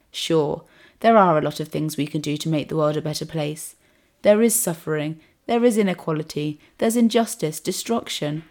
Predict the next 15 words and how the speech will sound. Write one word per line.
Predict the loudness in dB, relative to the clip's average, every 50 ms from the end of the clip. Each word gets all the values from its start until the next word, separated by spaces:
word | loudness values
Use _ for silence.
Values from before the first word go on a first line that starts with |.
| _ _ _ _ _ _
but | 0 2
there's | 2 4
also | 4 4 4 2 2 0 -2 0 0 0
an | 0 -2
awful | -2 0 0 0 0 0 -2 -2 -2
lot | -2 -2 -4
of | -8 -10 -2
good. | 0 2 2 2 0 -2 -8 -14 _ _ _ _ _ _ _ _ _ _
There | 2 4 6
are | 6 4
people | 4 0 0 0 0 -2 -2 0
right | 2 4 4 4 2 0
now | 0 0 0 0 0 -2 -4
doing | -4 -2 -2 0 0 0 0
wonderful, | 0 2 2 2 2 0 -2 -4 -4 -4 -4 -4 -8